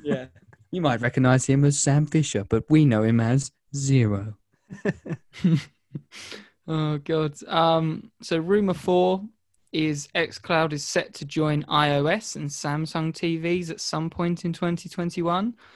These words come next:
Speaker 1: Uh, and that would imply that Apple and Xbox have found some sort of agreement behind the scenes, because we knew that they were having a lot of problems. They were openly throwing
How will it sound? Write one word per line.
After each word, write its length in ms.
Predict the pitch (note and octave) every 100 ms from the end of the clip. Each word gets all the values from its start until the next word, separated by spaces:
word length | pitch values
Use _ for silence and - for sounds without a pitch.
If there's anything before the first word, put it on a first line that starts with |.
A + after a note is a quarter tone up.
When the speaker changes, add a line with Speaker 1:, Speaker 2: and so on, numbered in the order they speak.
| - _ -
Speaker 1:
Uh, 220 | - C#3+ -
and 160 | E3 E3
that 180 | F3 F#3
would 140 | D#3
imply 360 | D3 C#3+ D3+ D3
that 200 | D3 -
Apple 260 | C#3+ -
and 80 | D3
Xbox 460 | D3 - D3+ - -
have 140 | D3
found 260 | - D3 C#3+
some 160 | D3 D3
sort 180 | E3 D#3
of 60 |
agreement 500 | D3 D#3 D#3 D#3 E3+
behind 320 | D#3 D#3+ F3
the 40 | F3
scenes, 600 | G3 F#3 F#3+ G3+ - - _ _ _
because 220 | D3+ C#3+
we 100 | C#3+
knew 300 | C#3 D3 D3 C#3+
that 160 | -
they 220 | C#3 C3
were 120 | C3 C#3
having 280 | C3+ C#3
a 40 | -
lot 160 | D3
of 120 | - -
problems. 760 | F3 E3 E3 D#3+ D#3 D#3 C#3+
They 180 | - -
were 140 | - -
openly 520 | D#3+ D3 C#3+ C#3+ C#3
throwing 420 | C#3 C#3 C3 C3